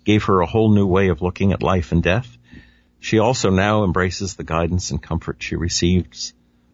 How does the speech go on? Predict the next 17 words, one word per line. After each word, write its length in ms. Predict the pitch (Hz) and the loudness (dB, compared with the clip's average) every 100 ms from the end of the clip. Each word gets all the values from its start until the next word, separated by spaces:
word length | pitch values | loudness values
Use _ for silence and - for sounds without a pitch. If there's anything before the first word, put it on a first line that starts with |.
| _ - | _ -10
uh, 180 | - 78 | -8 -6
from 300 | - 85 82 | 0 2 4
the 200 | 80 73 | 2 0
spiritual 580 | - - 78 - 80 | -4 -4 -4 -4 -4
realms. 440 | 73 65 65 62 - - - - _ _ _ _ _ _ - - - | 0 0 0 0 -4 -14 -18 -18 _ _ _ _ _ _ -20 -20 -6
So 160 | - | 0
this 260 | 107 127 - | 2 4 4
is, 220 | 104 - | 4 2
in 200 | - 95 | 2 2
her 200 | 92 104 | 4 4
own 220 | 110 113 | 4 4
words, 580 | 85 82 82 - - - - | 4 2 0 -6 -8 -10 -6
uh, 180 | 82 | -4
the 120 | 69 67 | -2 -4
story 560 | - 78 78 78 71 - | -2 0 2 0 -2 -10
of 140 | 78 | -6
this 340 | 76 - - | -6 -6 -10